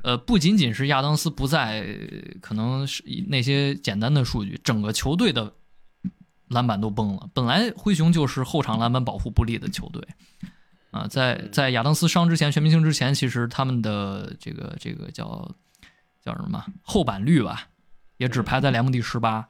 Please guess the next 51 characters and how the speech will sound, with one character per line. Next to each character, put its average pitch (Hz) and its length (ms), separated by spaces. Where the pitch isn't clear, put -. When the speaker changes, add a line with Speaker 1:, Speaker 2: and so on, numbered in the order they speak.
Speaker 1:
然 131 140
后 175 100
在 156 260
这， 151 140
Speaker 2:
是。 110 60
Speaker 1:
全 156 120
明 175 100
星 175 160
后 160 120
直 139 120
接 160 100
掉 156 160
到 131 60
二 143 120
十 131 120
一， 151 180
就 143 100
联 139 160
盟 180 80
倒 156 160
数 139 140
水 135 120
平 - 180
了。 - 140
然 170 120
后 175 80
前 180 240
板 147 220
率 151 140
呢， 131 100
Speaker 2:
嗯。 127 40
Speaker 1:
在 135 100
全 151 160
明 160 80
星 165 160
前 135 180
是 139 80
第 135 140
三， 139 280
全 135 140
明 147 100
星 139 40
后 139 140
第 120 300
十 - 160
八， 110 260
呃， 147 240
第 165 160
二 151 140
十 165 80
四。 123 220